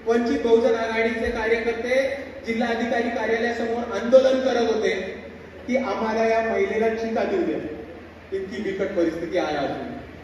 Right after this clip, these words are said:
आज इकडे यायच्या आधी, जास्त लांब नाही, बीडमध्ये शिवसेनेच्या युवक अध्यक्षांनी एका वाल्मिकी समाजाच्या पोराचा मर्डर केला आणि आता पोलीस प्रशासन त्या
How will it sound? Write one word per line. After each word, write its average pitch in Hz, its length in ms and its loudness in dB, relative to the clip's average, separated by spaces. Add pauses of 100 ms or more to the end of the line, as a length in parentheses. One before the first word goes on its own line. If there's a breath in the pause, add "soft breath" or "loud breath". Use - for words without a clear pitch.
(540)
आज 294 260 2
इकडे 294 160 4
यायच्या 277 320 6
आधी, 247 180 0 (760)
जास्त 277 280 2
लांब 311 360 2
नाही, 294 140 0 (1080)
बीडमध्ये 330 840 8 (2500)
शिवसेनेच्या 294 600 4
युवक 277 300 6
अध्यक्षांनी 294 960 0 (1000)
एका 233 180 -2
वाल्मिकी 277 520 0
समाजाच्या 269 520 4
पोराचा 254 400 0
मर्डर 240 360 0
केला 240 240 0
आणि 254 180 0
आता 226 300 -2
पोलीस 262 460 0
प्रशासन 240 600 0
त्या 254 400 2